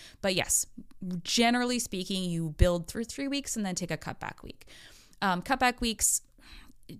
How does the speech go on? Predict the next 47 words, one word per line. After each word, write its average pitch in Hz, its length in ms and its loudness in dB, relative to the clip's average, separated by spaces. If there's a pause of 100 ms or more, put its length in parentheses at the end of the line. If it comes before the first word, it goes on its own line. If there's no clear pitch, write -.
(120)
depends, 208 460 2
anywhere 233 380 2
from 185 180 -4
fifteen 233 460 -4
to 175 80 -2
fifty 196 300 -6
percent 196 400 -4
volume 170 340 0
reductions. 196 640 -2
In 349 160 2
this 370 200 2
example, 320 680 2
we're 214 100 0
gonna 202 160 2
go 196 140 2
back 190 180 2
to 170 80 -2
thirty-five 165 480 0
miles 104 240 -4
per - 120 2
week, - 240 -14 (380)
okay? 214 280 0 (920)
The 262 120 6
following 269 520 6
week, 160 260 -4
when 185 120 -2
we 196 80 2
are 190 60 0
going 214 240 -2
back 196 180 2
to - 120 -4
a 175 40 -2
building 165 380 0
week, - 240 -8 (340)
this 285 220 4
is 392 80 -6
where 427 100 2
people 277 220 2
get 233 160 0
really 208 180 -2
messed 185 260 -2
up 180 120 -2
with 175 100 -2
volume 175 320 0
increases. 160 680 -2 (300)
You 233 180 2
don't 254 400 2